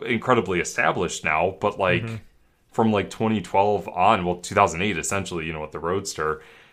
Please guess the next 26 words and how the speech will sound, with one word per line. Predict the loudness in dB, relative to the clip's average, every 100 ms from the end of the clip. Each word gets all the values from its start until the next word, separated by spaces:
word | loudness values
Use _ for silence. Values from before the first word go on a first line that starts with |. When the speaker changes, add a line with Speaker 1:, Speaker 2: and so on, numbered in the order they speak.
| _
Speaker 1:
they | -2
didn't | 0 -2
have | 4 6 6 0
massive | 0 2 2 0 0 -2 -6 -16 _ _ _ _ _ -8
contracts | 4 4 4 0 0 -4
with | -6
companies | -2 -2 -2 -2 -2 -2
to | -4 -6
build | -4 -4 -4 -6 _ _
parts, | -4 -2 -2 -6
and | -8 -10 -12 -4
I, | 0 4 4
I |
could | 2 -2
go | 0
on | 0 -2
and | -4
on | -6 -6
about | -8 -8
this, | -8 -10
but, | -4 -2
Speaker 2:
Right. | 2 4 4 -2 -4
Speaker 1:
like, | -2 0 0 -2
Speaker 2:
<laughs> | 0
Speaker 1:
y-, | 0 0
yeah, | 4 4 4